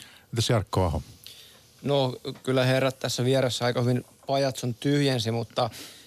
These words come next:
Speaker 2: tosiaan kyllä munkin katseet on mielenkiinnolla siellä Q neljä raporteissa, koska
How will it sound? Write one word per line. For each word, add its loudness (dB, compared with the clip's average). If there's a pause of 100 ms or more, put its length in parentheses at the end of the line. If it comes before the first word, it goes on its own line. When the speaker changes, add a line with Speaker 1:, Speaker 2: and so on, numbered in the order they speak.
(200)
Speaker 2:
tosiaan 0
kyllä 2 (440)
munkin -2
katseet -2
on -2
mielenkiinnolla 0
siellä -2
Q 0
neljä 4
raporteissa, -2
koska -2